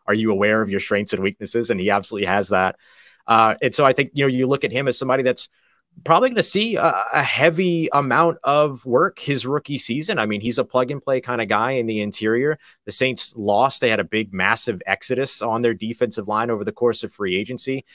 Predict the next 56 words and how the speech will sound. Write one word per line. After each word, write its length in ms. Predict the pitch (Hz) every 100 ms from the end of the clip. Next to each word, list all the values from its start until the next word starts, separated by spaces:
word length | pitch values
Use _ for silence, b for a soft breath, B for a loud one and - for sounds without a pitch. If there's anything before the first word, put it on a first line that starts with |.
| b
They 40 | 98
brought 280 | - 107 120
in 100 | 113
a 60 |
couple 260 | - 117 113
of 80 | 98
new 140 | 110
guys 340 | 123 120 123
in 100 | 107
Colin 340 | 104 110 110 104
Saunders 480 | - 107 117 131 117
and 100 | 101
Nathan 320 | 104 104 101
Shepard, 440 | - 101 101 139
who 100 | 117
give 200 | 87 92
you 80 | 101
some 160 | - 107
attacking, 640 | - 95 98 - 104 101 _ b _
penetrating 600 | 107 104 - 107 104 104
three 340 | 98 - 107 104
tech 420 | - 104 104 - 101
and, 400 | 104 98 95 92
you 80 | 101
know, 100 | 95
a 60 | 90
big 180 | 104
time 220 | - 104 95
run 180 | 95
stopper 720 | 104 - 98 95 107 101 101 87
that 180 | 95
can 140 | - 95
also, 480 | 92 87 110 101 92 _ _ _
you 100 | 95
know, 220 | 90 85 _
uh, 180 | 95 90
is 140 | 90
very 280 | - 95 98
athletic 480 | 98 - 92 104 -
and, 140 | 98
and, 200 | 95 101
and 180 | 95 98
can 120 | -
get 260 | 95 101 101 _ _ _ _ - 110
productive 480 | 127 98 - 117
in 80 | 104
the 80 | 104
pass 320 | - 98 104
rush 180 | 110 95
game 220 | 113 101
as 100 | 95
well. 220 | 101 120
And 100 | 139
Colin 240 | 117 110 107
Saunders, 500 | - 123 147 123 113
and, 220 | 123 117